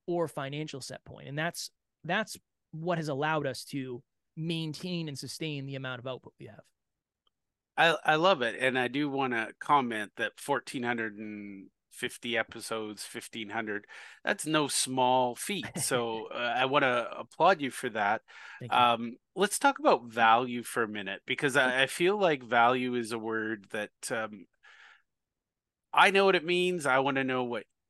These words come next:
Speaker 2: so how do you define value? Because I, I, I'm gonna suspect you've got this many episodes under your belt. You've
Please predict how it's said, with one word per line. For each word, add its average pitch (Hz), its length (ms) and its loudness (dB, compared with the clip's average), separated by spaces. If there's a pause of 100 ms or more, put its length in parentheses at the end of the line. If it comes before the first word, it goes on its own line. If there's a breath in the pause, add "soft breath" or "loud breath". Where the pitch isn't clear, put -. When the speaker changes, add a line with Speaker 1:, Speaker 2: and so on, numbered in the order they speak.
(140)
Speaker 2:
so 131 300 -2
how 190 260 4
do 214 100 -6
you 170 380 -8
define 135 560 -2
value? 123 580 4
Because 113 380 -8
I, 123 240 -2
I, 120 220 2
I'm 127 280 0
gonna 156 260 0
suspect - 640 -2
you've 127 160 -8
got 135 200 0
this 131 180 -8
many 131 220 0
episodes 127 500 -4
under 117 220 -6
your 110 120 -10
belt. 117 380 -2 (380 loud breath)
You've 143 420 -8